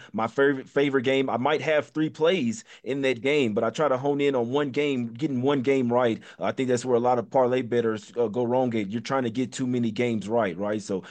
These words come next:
I try to hone in on one game, my absolute best bet.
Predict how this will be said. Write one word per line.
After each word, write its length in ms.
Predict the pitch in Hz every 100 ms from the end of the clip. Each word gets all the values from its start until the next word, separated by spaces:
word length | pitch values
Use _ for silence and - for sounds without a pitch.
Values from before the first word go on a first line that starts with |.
| - -
I 100 | 107
try 180 | 139
to 100 | 120 113
hone 240 | 135 139
in 160 | 139 120
on 240 | 110 110
one 180 | 139 135
game, 300 | 139 139 123
my 120 | 107
absolute 500 | 127 135 - 135 127
best 260 | 123 127 123
bet. 220 | 127 127